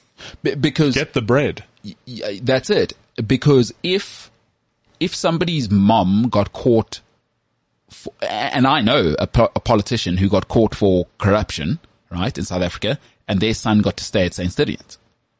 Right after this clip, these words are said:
Speaker 1: So, w-, what about that?
Speaker 2: Yeah.
Speaker 1: You know, uh, s-, so is it because it's bringing shame on the school?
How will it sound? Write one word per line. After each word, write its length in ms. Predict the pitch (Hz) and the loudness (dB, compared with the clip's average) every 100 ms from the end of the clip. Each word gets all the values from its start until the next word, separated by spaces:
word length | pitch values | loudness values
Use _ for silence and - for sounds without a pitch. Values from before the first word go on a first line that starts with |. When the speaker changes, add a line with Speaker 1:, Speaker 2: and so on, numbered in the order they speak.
| _ _ _ _ _ _ _ _ _ - | _ _ _ _ _ _ _ _ _ -16
Speaker 1:
So, 760 | - 147 120 110 107 107 101 95 _ - | -2 2 4 4 4 2 -2 -8 _ -18
w-, 120 | - _ _ _ | -18 _ _ _
what 140 | 120 - | -2 0
about 180 | 185 | 2
that? 360 | - 208 - - _ - | 0 -2 -6 -12 _ -6
Speaker 2:
Yeah. 220 | 143 110 - _ _ _ _ _ - | -2 -2 -6 _ _ _ _ _ -2
Speaker 1:
You 120 | 107 | 2
know, 140 | 104 123 | 2 4
uh, 100 | 160 - | 2 2
s-, 380 | - - - - _ - | -4 -14 -20 -20 _ -8
so 160 | - | 0
is 100 | 131 | 0
it 40 | 117 | 0
because 320 | 127 147 110 - - _ _ _ | 0 0 0 -6 -10 _ _ _
it's 120 | - | -8
bringing 240 | - 123 117 | 0 2 2
shame 320 | - 131 117 | 2 4 4
on 80 | 107 | 4
the 60 | |
school? 300 | - 175 147 | 2 0 0